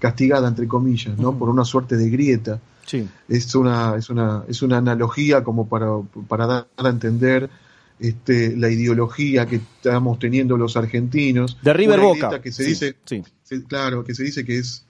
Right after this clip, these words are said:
Speaker 1: muy profunda y cada vez más ancha, ¿no?
Speaker 2: Ujú.
Speaker 1: Que nos separa cada vez más. Este,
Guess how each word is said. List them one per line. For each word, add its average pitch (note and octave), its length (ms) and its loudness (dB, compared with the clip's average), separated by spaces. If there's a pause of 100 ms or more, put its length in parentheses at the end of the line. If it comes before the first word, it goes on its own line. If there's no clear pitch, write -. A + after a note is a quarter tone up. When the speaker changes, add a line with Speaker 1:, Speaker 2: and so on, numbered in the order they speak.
(140)
Speaker 1:
muy F#3 160 2
profunda F3+ 500 -2
y D3+ 40 -6
cada C3+ 260 -4
vez C#3+ 160 -4
más C3 240 -10
ancha, B2 460 -8 (120)
¿no? C3+ 140 0
Speaker 2:
Ujú. C#3+ 100 -4
Speaker 1:
Que B2+ 60 0
nos A#2 180 -4
separa B2 340 0
cada A#2 220 -2
vez A#2+ 160 -4
más. C#3 260 -6 (680)
Este, C#3 920 0